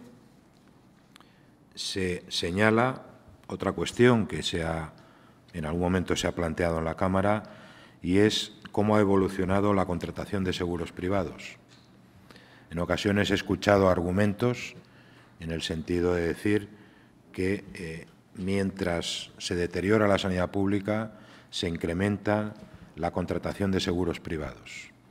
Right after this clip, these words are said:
Bueno, pues, en opinión de este instituto, que es, como digo, muy representativo de la sanidad pública, de la sanidad privada, esto no es exactamente así.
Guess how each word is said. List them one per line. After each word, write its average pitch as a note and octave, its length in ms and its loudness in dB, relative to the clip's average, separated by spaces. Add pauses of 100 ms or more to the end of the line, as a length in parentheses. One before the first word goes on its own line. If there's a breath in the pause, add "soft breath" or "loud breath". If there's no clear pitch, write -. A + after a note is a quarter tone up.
(960 loud breath)
Bueno, F2+ 240 -6
pues, - 320 -10 (540)
en D#2+ 160 -6
opinión F2+ 640 2
de E2+ 100 -2
este F2 280 -6
instituto, F#2 640 -6
que D2 260 -8
es, - 200 -8
como D2+ 260 -10
digo, E2+ 380 -2 (400 loud breath)
muy F#2 140 -2
representativo F2+ 720 -2
de E2+ 80 -2
la D#2+ 80 -4
sanidad E2+ 380 -6
pública, F#2 440 -2
de F#2 160 -8
la E2+ 100 -4
sanidad F2+ 320 -6
privada, F#2+ 520 -2 (800 loud breath)
esto F#2 320 -2
no F2+ 160 2
es E2 100 -2
exactamente E2+ 640 -2
así. - 360 -2